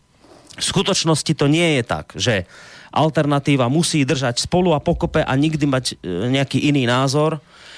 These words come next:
lebo sú tu svetoplukové prúty a nesmiete sa rozdeliť. To nie je pravda. My áno, my musíme mať nejakú spoločnú zjednocujúcu víziu. Každá, každé jedno alternatívne médium by malo mať niečo, čo, čo nás spája.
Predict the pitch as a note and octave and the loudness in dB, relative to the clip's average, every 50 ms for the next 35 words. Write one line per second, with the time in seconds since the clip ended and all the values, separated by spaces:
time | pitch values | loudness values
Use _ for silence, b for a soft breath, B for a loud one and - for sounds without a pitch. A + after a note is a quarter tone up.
0 | B B B - G#2 C#3 D3 C#3+ D3 B2 - D3 - - B2 - - D3 C3+ - | B B B -2 0 0 2 0 0 0 -2 -2 0 0 0 0 0 0 0 0
1 | C#3+ B2 B2 B2+ A#2+ - - D3 C#3+ - - C3 A#2+ B2 A2+ - C#3 C#3+ C#3+ C3+ | 0 0 0 -2 -2 0 0 0 0 0 0 0 0 0 0 -2 -2 -2 -2 -2
2 | - C#3+ B2+ A2+ B2 C3+ B2+ - - A#2+ A2 B2 - - G#2+ G2+ A#2 B2+ A#2 A#2 | 0 0 0 2 2 0 0 0 0 0 0 -2 -2 0 0 0 0 0 0 0
3 | B2+ G#2+ A2 - - - C3 B2+ C3+ C#3+ C#3 C3 - C3+ B2+ A2+ G#2+ G2 E2+ C#2+ | 0 0 -2 -4 -2 0 0 2 2 2 0 0 0 0 2 2 2 0 -2 -4
4 | - D#2+ G2+ A#2 - - A#2+ C3+ D#3 F#3+ G3+ G3 D#3 B2+ B2 D#3 F3+ - - D#3+ | -4 -2 -2 -2 0 0 0 2 2 2 2 2 2 2 2 2 2 2 2 0
5 | D3+ C3+ B2 A2+ G2+ G#2 A#2+ A#2+ B2 B2+ - - - - - C#3 C#3+ D3 C#3+ - | 2 2 2 0 0 0 0 0 0 -2 -2 -6 -8 -4 0 0 2 2 0 0
6 | - - B2+ A#2 G#2 A#2+ B2 A#2+ A#2 G#2+ - - A2+ G#2 - - G#2 F#2 G2+ G2 | 0 0 0 2 2 0 0 0 0 -2 0 -2 -2 -2 -2 -2 -2 0 2 2
7 | F#2+ F#2 F#2 F2+ E2+ D#2+ D#2+ F2+ - B2 B2+ B2+ A2 G#2 - F#2+ F#2+ F2+ F2 F#2+ | 2 2 2 2 2 0 0 0 0 2 2 2 2 0 -2 -2 -2 0 -2 -4
8 | B B B B - D3 C3+ B2+ B2+ A#2+ A2 G#2+ G2+ G#2 A#2+ - A#2 A2 A2 A2 | B B B B -2 -2 0 0 0 0 0 0 0 0 0 0 0 0 0 0
9 | - - G#2+ G2 G2+ F2+ E2+ F#2+ G#2 A2+ G#2 A2 G#2 G2+ F2+ F#2 F2+ G#2 A#2+ B2 | -2 -2 -2 0 0 2 2 4 4 4 4 2 2 2 2 2 2 2 2 2
10 | A#2+ A2 G#2 F#2 E2 G2 G2+ - - G#2 - - G2+ F#2+ F#2 B B B B - | 2 2 0 0 0 -2 -2 0 0 0 2 2 2 2 0 B B B B -4
11 | - A2 G2 F#2+ F#2+ F#2+ - - - F2+ E2 E2+ F#2 G#2+ B2+ D3 D#3+ B | 0 2 2 2 2 0 -2 -2 0 0 0 2 2 2 2 2 0 B